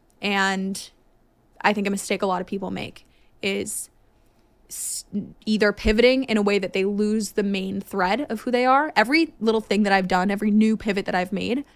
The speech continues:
it's still, like, my essence that was at the beginning. Like, I s-, people still like me for the same reason that they did in my first video.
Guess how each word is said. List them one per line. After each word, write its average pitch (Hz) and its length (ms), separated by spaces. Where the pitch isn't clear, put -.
it's 220 140
still, 311 300
like, 269 200
my 208 160
essence - 560
that - 260
was 190 220
at 190 100
the 196 60
beginning. 175 340
Like, - 180
I 196 140
s-, - 240
people 247 280
still 247 220
like 185 180
me 202 80
for 190 140
the 180 60
same 175 240
reason 208 480
that 190 100
they 190 80
did - 160
in - 60
my 185 100
first - 260
video. - 360